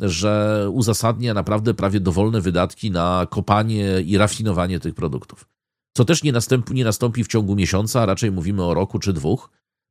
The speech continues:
Natomiast najgorszą rzeczą, która mogłaby się z-, zdarzyć, to taka, że nagle Chiny dojdą do wniosku: „A może my jednak będziemy sprzedawać, prawda, i będziemy, i obniżymy cenę gwałtownie”, bo wtedy wszystkie te inwestycje idą do kosza, więc to są miliardowe czy wielomiliardowe straty. I to jest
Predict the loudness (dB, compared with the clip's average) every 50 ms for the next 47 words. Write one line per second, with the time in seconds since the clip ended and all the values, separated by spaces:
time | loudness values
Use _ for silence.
0 | _ -2 0 2 2 4 4 4 6 6 6 6 6 2 0 0 0 -2 -2 0
1 | 0 0 2 2 2 0 0 0 -2 -2 -2 -2 -4 -2 0 0 0 0 0 -2
2 | -2 -2 -2 0 0 0 0 0 0 -2 0 2 0 0 0 0 0 0 2 2
3 | 2 2 2 2 0 0 0 -2 -4 -4 -2 -2 -2 -2 -2 -2 -2 0 2 2
4 | 2 2 2 0 0 2 4 4 4 4 4 4 4 2 2 2 0 0 0 0
5 | 0 -2 -2 -2 0 2 2 2 0 0 -2 -2 -2 0 0 0 0 0 0 -2
6 | -2 0 0 -2 -2 -2 -2 -2 0 0 0 0 0 0 0 0 0 0 0 0
7 | -2 -2 -4 -4 -4 -2 -2 -2 -2 -2 -4 -6 -4 -4 -6 -6 -8 -16 -20 _
8 | _ -10 -8 -2 -2 0 0 0 0 -2 -4 -2 -2 -2 -2 0 0 0 0 0
9 | 0 -2 -4 -6 -8 -8 -6 -4 -2 -2 -4 -4 -6 -8 -8 -6 -6 -6 -6 -6
10 | -8 -6 -6 -6 -4 -2 -2 -4 -4 -6 -10 -10 -12 -10 -10 -10 -8 -6 -6 -6
11 | -6 -4 -4 -2 0 2 2 2 2 0 0 -2 -2 -2 -2 -2 -2 -2 -4 -2
12 | -2 -2 0 -2 -2 -2 -2 -2 -2 -2 -2 -2 -4 -6 -8 -12 -8 -6 -2 2
13 | 4 4 4 4 0 -10